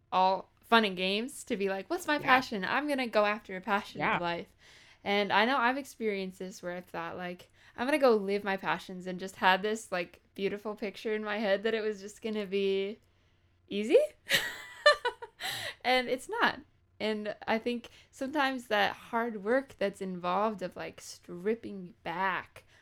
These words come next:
Speaker 1: all of society's expectations, all of your family's expectations, everything that's been built up on the outside to, you know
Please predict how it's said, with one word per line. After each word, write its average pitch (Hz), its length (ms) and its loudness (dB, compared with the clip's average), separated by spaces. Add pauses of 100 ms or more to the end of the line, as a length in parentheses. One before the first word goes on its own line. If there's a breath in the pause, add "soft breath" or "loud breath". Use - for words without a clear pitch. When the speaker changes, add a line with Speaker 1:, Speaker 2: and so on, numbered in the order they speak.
(140 soft breath)
Speaker 1:
all 214 280 2
of 208 140 -6
society's 190 760 -4
expectations, 254 960 -8
all 185 80 -4
of 170 60 -10
your 175 200 -14
family's 277 400 -10
expectations, 196 1120 -10 (380 soft breath)
everything 226 580 -2
that's 196 220 -4
been 180 240 -10
built 180 280 -10
up 175 160 -14
on 170 140 -12
the 170 180 -16
outside 165 840 -12 (760 soft breath)
to, 190 540 0
you 185 160 -6
know 170 360 -6